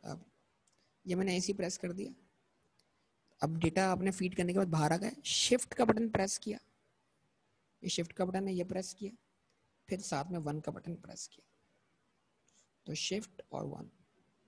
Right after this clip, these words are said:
आपके पास ये menu खुल गया। इसमें number three पे क्या लिखा हुआ है? Number three पे क्या लिखा हुआ है? sum लिखा हुआ है।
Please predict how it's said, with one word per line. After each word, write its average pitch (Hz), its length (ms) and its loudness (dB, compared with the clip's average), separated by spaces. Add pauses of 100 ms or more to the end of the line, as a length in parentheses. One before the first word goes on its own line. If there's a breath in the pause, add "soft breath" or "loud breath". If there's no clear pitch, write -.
(540)
आपके - 220 2
पास 175 180 4
ये 165 100 4
menu 160 260 6
खुल - 180 12
गया। 160 180 -4 (640)
इसमें 190 200 6
number 180 320 8
three 190 200 6
पे 196 100 8
क्या 185 120 2
लिखा 185 240 2
हुआ 185 120 0
है? 202 120 -6
Number 170 260 0
three 180 180 -2
पे 180 100 0
क्या 175 100 -2
लिखा 180 180 -2
हुआ 180 100 0
है? 196 60 -2
sum - 280 -6
लिखा - 240 -8
हुआ - 120 -12
है। - 60 -20